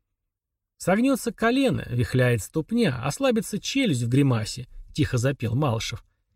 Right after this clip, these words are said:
«Скелет со скелетом столкнётся, звеня, и снова колышется в плясе». Артур быстро обошёл отца и, нагнувшись, ухватил его за щиколотки.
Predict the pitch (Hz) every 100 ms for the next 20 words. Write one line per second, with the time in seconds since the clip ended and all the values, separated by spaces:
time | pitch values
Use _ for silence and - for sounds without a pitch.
0 | _ - - 214 262 240 196 - 233 277
1 | 254 120 - 135 127 135 135 - 120 127
2 | 165 127 - - _ _ - 202 294 277
3 | 185 135 - 143 139 131 127 - 120 -
4 | 139 127 110 - - 131 - _ _ _
5 | _ _ _ _ _ _ _ _ _ _
6 | 147 127 156 135 143 - 123 123 135 -
7 | 131 127 - 202 165 135 127 170 - 131
8 | 127 131 123 143 156 160 131 117 131 -
9 | 113 - 117 - 120